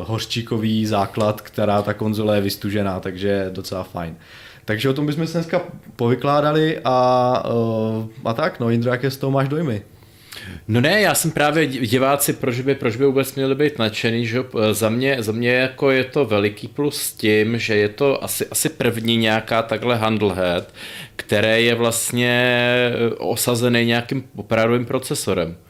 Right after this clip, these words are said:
Speaker 1: Já myslím, že
Speaker 2: Opravdovým.
Speaker 1: já, já teda, jestli jsi viděl i to srovnání třeba toho Linuse, že jo, já teda,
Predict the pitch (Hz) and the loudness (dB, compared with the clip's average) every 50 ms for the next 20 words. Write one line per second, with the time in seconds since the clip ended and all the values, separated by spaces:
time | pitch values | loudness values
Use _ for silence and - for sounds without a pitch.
0 | - - 101 101 101 107 117 - - 151 143 160 170 156 117 113 110 110 104 110 | -10 -6 -2 -2 0 0 -2 -2 -2 -2 0 2 2 4 4 2 0 0 0 0
1 | 107 101 98 104 101 95 90 110 - - 127 120 117 117 117 - 143 151 143 - | 0 2 2 2 2 2 0 0 -2 0 0 0 0 0 0 0 2 2 2 0
2 | - 156 147 147 160 139 139 135 151 147 143 135 127 135 147 143 143 143 139 - | -2 -4 -4 -2 -2 0 0 2 0 0 0 0 -2 0 0 0 2 0 0 0
3 | - 131 131 123 135 131 131 139 135 - - 139 131 131 - 147 151 151 135 113 | -2 -2 0 2 2 2 2 0 0 0 0 0 0 0 0 0 0 2 2 2
4 | 107 107 117 120 117 - 135 131 131 135 120 127 127 131 131 - 113 113 110 110 | 2 0 0 0 0 0 2 2 2 2 2 4 4 4 4 2 2 0 0 0
5 | - 131 123 123 123 120 | -2 -2 -2 -2 -2 -4